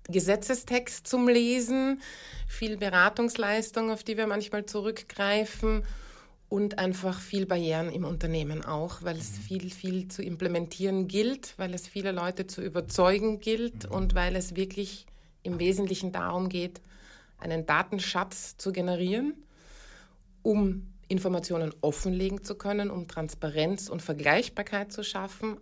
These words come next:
Speaker 2: Ja.
Speaker 1: aber auch darum, was mache ich früher oder später damit, mit den Informationen, die ich jetzt hier generiere.
Speaker 2: So, ja, können wir die, können wir den Informationsfluss, können wir da nochmal so ein bisschen näher reinzoomen?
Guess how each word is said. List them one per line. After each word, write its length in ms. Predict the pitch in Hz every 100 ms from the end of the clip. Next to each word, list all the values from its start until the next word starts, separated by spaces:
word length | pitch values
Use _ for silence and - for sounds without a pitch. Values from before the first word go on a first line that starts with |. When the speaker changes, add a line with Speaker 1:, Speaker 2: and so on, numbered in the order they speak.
| -
Speaker 2:
Ja. 80 | 117
Speaker 1:
aber 360 | 170 170 185
auch 160 | 175 147
darum, 540 | - 151 151 180 202 190
was 300 | 165 160 185
mache 320 | 185 196 170
ich 200 | 151 -
früher 140 | 160
oder 120 | 156
später 360 | 156 - 156 151
damit, 540 | 151 135 143 160 160 - - - -
mit 200 | - 160
den 140 | 160 156
Informationen, 720 | 175 - 156 151 151 147 156
die 120 | 147
ich 100 | 143
jetzt 300 | - 139 -
hier 180 | - 147
generiere. 540 | 135 139 151 147 117 - - - - - - - - -
Speaker 2:
So, 220 | - 117
ja, 160 | 110 110
können 200 | 147 151
wir 40 |
die, 360 | 143 147 139 131
können 180 | - 135
wir 80 |
den 240 | 131 120 123
Informationsfluss, 1040 | 123 127 120 117 135 123 - 110 104 -
können 160 | - 107
wir 60 | 107
da 100 | 113
nochmal 220 | 123 120
so 100 | 110
ein 120 | 110
bisschen 380 | 113 - 113 110
näher 180 | 113 110
reinzoomen? 840 | 107 110 107 - - 98 95 147